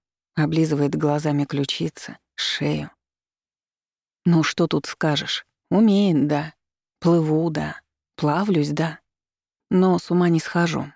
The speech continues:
и не сойду». Инстинкт самосохранения девочки из провинции работает на полную катушку. Не могу доверять. Хотела бы, пожалуй, но не могу. «Тимур,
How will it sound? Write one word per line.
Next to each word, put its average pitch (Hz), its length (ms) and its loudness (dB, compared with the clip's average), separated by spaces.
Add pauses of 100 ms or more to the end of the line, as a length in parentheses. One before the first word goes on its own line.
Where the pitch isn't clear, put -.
(120)
и 180 80 2
не 170 140 4
сойду». 165 420 -4 (920)
Инстинкт 202 680 0
самосохранения 190 960 2
девочки 175 420 0
из 151 120 -2
провинции 165 540 0
работает 151 500 0
на 151 120 2
полную 156 440 2
катушку. - 580 -6 (760)
Не 190 120 4
могу 190 280 4
доверять. 147 440 -4
Хотела 214 460 0
бы, 139 120 0
пожалуй, 143 640 -4
но 160 180 2
не 156 120 2
могу. 156 320 0 (1120)
«Тимур, 180 460 0